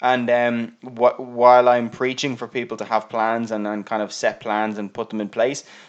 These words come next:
uh, I'm definitely not totally disregarding the whole benefit of going with the flow.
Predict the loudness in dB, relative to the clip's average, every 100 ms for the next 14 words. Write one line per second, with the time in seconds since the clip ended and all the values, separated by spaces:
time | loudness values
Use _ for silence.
0 | _ -2 0 0 0 -2 2 2 2 -2
1 | -2 -2 -4 -4 -6 -6 -6 0 2 2
2 | -2 0 2 2 0 -6 -4 -4 -2 -6
3 | -4 -6 0 0 0 -4 -10 0 2 2
4 | -4